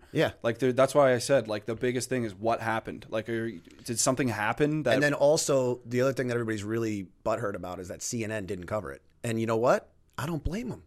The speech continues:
Speaker 1: What the hell does it have to do with the virus?
Speaker 2: This makes me think that there's something else happening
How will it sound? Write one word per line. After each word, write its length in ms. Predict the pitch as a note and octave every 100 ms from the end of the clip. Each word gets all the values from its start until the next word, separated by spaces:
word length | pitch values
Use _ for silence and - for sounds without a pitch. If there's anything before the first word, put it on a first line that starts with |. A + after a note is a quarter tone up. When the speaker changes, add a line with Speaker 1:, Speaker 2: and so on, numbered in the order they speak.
| -
Speaker 1:
What 240 | C3 F#3+
the 80 | F#3+
hell 240 | D#3+ F#3+
does 160 | F#3 F3+
it 40 |
have 180 | F3+ F#3+
to 80 | F#3
do 160 | D3+ G3+
with 160 | F#3+
the 40 | F#3
virus? 580 | - D4+ D4 - - -
Speaker 2:
This 160 | D3 -
makes 200 | A#3 F3
me 100 | D#3+
think 280 | D#3 D3
that 240 | C#3 A#2+ -
there's 220 | B2 A#2
something 460 | - B2+ B2 B2 A2+
else 300 | G#2+ - A#2+
happening 640 | A2 G2+ A2 G2 F2+